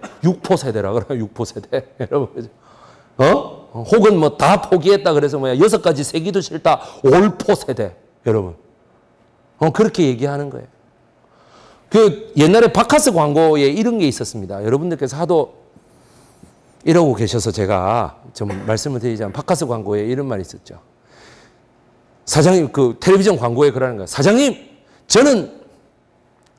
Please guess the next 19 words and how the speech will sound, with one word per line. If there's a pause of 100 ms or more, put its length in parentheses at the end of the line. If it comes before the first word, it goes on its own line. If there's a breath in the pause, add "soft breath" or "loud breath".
(200)
이
회사를
다니지
못하겠습니다. (300 soft breath)
이대로는
도저히
노동
조건이
맞아서
다니지
못합니다. (400 soft breath)
저는
노조를
결성하겠습니다."
그러니까
사장이 (200 loud breath)
"자네
왜
이러나?"